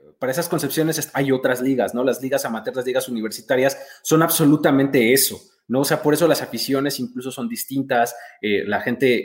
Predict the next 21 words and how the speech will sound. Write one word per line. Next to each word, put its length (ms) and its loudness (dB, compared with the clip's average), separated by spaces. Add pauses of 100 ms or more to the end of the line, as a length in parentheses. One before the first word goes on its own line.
(160)
eh, 140 -20
en 140 -14
Estados 300 -4
Unidos 240 -2
es 80 -8
mucho 240 -6
más 260 2
arraigada 640 2
en 100 -4
su, 340 -10
en 80 -16
su 100 -10
afición 500 0 (300)
al 680 4
equipo 320 -2
colegial 560 4
que 100 0
al 60 0
equipo 320 -4
profesional, 640 -2
porque 280 -8